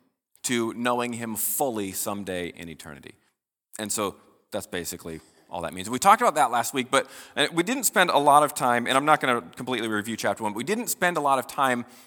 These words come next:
um, on the, the, the content of chapter one, mostly because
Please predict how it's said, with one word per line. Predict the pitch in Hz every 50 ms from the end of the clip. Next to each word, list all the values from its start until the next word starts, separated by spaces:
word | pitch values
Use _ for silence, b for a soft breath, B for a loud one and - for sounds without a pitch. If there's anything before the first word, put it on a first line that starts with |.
| B B -
um, | 117 120 113 104 95 - -
on | 131 123 117 110 107 107 107 101 - B B B B B B
the, | 113 117 117 110 -
the, | - 110 110 113 113 104 - _ _ - - - -
the | - 117
content | - - - - - 151 151 156 151 - - 117 104 101 101 - - -
of | 113 113 107 101 - - - - b b b b b b _ _ _ _ _ _ _ _ _ _ _
chapter | - - 139 110 - - 113
one, | 107 107 110 110 107 107 107 104 104
mostly | - 90 104 131 156 156 - 143 120
because | 107 98 - 117 101 98 95 92 - - -